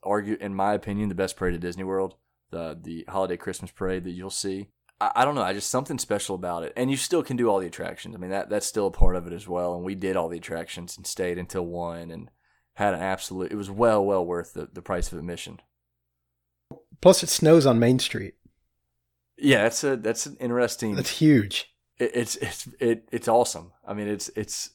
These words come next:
Speaker 1: it's quite a sight. I wish it was real snow. I wish Disney did get some real snow during that time of the year, but, you know, it's, it's cold enough where you can justify getting a hot chocolate 'cause you're not sweating walking all over the park.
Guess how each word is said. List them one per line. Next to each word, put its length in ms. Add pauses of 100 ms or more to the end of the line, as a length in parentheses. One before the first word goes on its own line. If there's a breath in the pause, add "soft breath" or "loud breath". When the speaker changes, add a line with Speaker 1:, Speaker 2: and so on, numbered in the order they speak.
Speaker 1:
it's 220
quite 240
a 40
sight. 260
I 40
wish 200
it 40
was 100
real 220
snow. 300
I 40
wish 200
Disney 260
did 180
get 140
some 160
real 180
snow 220
during 200
that 100
time 180
of 60
the 80
year, 160
but, 240 (720)
you 80
know, 100
it's, 320 (320)
it's 160
cold 260
enough 300
where 100
you 160
can 200
justify 580
getting 240
a 60
hot 240
chocolate 560 (100)
'cause 160
you're 80
not 220
sweating 520
walking 320
all 160
over 140
the 60
park. 460